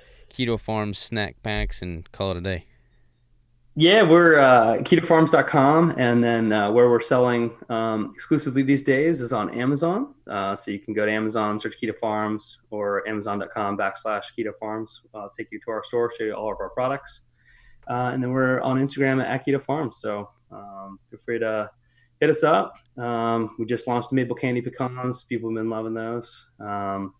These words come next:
Speaker 2: so definitely, uh, check us out, and we really appreciate you having us on today.
Speaker 1: Yeah, man, I appreciate you taking the time, and I will,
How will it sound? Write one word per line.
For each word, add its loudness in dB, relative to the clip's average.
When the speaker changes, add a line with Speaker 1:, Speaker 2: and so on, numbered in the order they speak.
Speaker 2:
so -4
definitely, -4
uh, -4
check -6
us -8
out, -6
and -14
we -16
really -8
appreciate -14
you -8
having 2
us 0
on 6
today. 6
Speaker 1:
Yeah, -6
man, -6
I -4
appreciate -10
you -20
taking -6
the -12
time, -6
and -8
I -4
will, -4